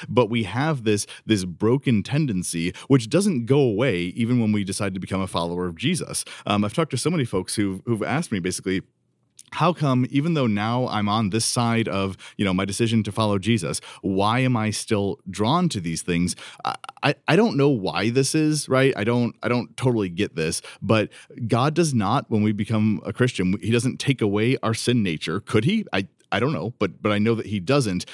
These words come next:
And so it no longer becomes, "Okay,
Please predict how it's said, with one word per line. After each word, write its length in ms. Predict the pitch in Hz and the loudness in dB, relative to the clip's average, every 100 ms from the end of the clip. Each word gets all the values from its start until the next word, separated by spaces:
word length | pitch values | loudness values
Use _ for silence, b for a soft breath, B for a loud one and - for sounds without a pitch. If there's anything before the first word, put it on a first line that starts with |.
| B - | B 0
And 160 | 120 | 0
so 280 | - 123 117 B - | 2 2 2 B 0
it 160 | 127 | 2
no 100 | 131 139 | 4 2
longer 300 | 156 147 139 | 2 2 0
becomes, 600 | 123 117 120 113 110 101 117 | -2 0 2 4 4 2 0
"Okay, 240 | 107 87 | 2 0